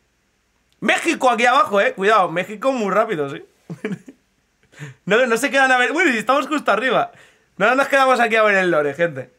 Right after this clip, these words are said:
<laughs> A ver. Ah, y aquí está al, al revés.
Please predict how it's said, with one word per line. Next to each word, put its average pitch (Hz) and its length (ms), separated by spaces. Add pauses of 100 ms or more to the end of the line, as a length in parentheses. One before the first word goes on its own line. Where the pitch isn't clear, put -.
(360)
<laughs> - 960
A 170 80
ver. - 260 (1160)
Ah, 262 140
y 240 60
aquí 214 140
está 269 200
al, 269 260
al 190 160
revés. 175 580